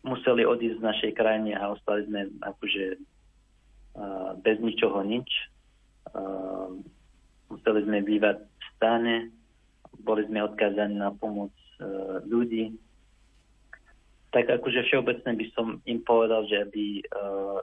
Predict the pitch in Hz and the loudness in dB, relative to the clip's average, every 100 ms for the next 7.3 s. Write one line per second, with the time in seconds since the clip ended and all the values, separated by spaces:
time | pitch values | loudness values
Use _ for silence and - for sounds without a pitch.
0 | - 104 113 123 - 120 107 107 113 117 | -6 -4 -2 -2 2 2 2 0 2 2
1 | 107 - - 104 110 110 113 107 104 107 | 2 0 -8 -8 -4 -2 2 2 2 -4
2 | 104 101 - 117 110 110 104 101 - 120 | -4 -8 -2 -2 0 -2 -2 -2 -2 -6
3 | 101 104 101 101 113 104 101 98 101 104 | -4 -2 0 0 2 0 0 -2 -4 -4
4 | - 101 104 98 113 107 - 107 104 - | -4 -2 -4 -2 0 0 0 0 0 -4
5 | _ _ _ _ _ - 110 107 104 104 | _ _ _ _ _ -4 0 2 4 4
6 | 107 104 104 104 98 - 98 - 98 - | 2 0 0 2 2 2 0 0 -2 2
7 | 104 95 | 2 2